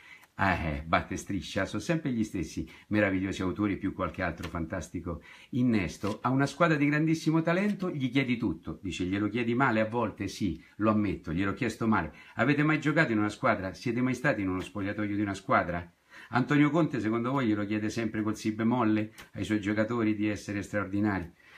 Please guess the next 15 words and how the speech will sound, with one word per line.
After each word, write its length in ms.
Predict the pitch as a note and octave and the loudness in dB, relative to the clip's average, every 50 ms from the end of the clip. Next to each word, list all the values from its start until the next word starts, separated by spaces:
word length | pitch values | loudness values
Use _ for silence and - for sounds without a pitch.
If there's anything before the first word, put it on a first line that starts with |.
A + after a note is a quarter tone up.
| - - - - - | -20 -20 -18 -4 0
Io 100 | D3+ F3+ | 2 4
se 140 | E3 D#3 D3+ | 4 4 2
fossi 260 | - - D3+ D3 D3 | 2 0 0 0 2
un 60 | C#3 C#3 | 2 2
allenatore 360 | C#3+ D3+ D3+ D3+ E3 E3 E3+ | 4 4 4 4 4 4 4
di 100 | F3 F3+ | 2 2
calcio 300 | F3+ G#3 G#3+ G#3+ - D#3+ | 2 2 2 2 0 0
sarei 480 | - C#3+ C3 C#3 C#3+ C#3 C#3 C#3+ C#3 | 0 0 2 2 4 4 4 4 4
appunto 460 | C3 C3+ - - A2+ F2+ E2 - C#3 - | 2 0 2 0 0 0 0 -2 -2 0
così 260 | D#3 D3+ D3 F#3 F3 | 0 0 0 0 0
come 240 | - C#3+ C3 B2+ A#2+ | 0 0 0 0 0
sono 260 | A2+ B2 A2+ G#2+ G#2 | 0 0 2 2 2
in 60 | G2+ | 2
un 140 | G2 F#2+ F#2+ | 0 0 -2
programma. 580 | - F#2 E2 F2 D#2+ C#2 C2+ C2+ C2 C2 - | -2 -4 -4 -2 -4 -4 -6 -6 -8 -10 -12